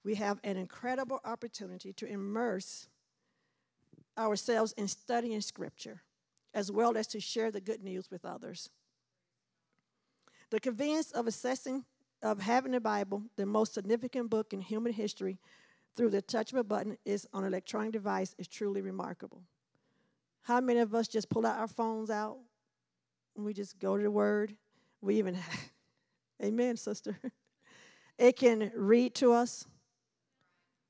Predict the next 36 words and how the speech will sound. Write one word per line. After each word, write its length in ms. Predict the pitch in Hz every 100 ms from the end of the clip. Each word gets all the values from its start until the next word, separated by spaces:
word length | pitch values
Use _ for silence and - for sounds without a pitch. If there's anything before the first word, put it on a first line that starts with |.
| _
The 100 | 226
other 140 | 226
day, 240 | 220 226 240
I 160 | 214
downloaded 540 | 214 214 220 214 214 214
the, 220 | 196 190 226 202 - _ -
the, 220 | 208 190
what 160 | 226
you, 80 | - 220
the 260 | 202 190 185 - _ _ _ _ 185
version 400 | 214 220 214 196
you 80 |
was 80 | 202
telling 300 | - 214 208
us 160 | 202 -
about, 240 | 202 190
Sister 260 | - 202 190
Favor. 280 | - 180 190 _ _ _ _ _ _ _ _ _ _ _
I 140 | - 208
was 160 | 208
sitting 280 | - 240 240
at 140 | 240 220
work 280 | 233 240
and 100 | 202
had 180 | 196 202
it 80 | 202
going 240 | 208 208
in 100 | 208
my 180 | 208 202
ear. 280 | 196 185 170 _ - - _ _ _ _ _ _ _
It's 180 | - 220
amazing 520 | 233 240 254 262 220
what 180 | 214 208
we 100 | 214
can 200 | 214 214
do 340 | 208 233 160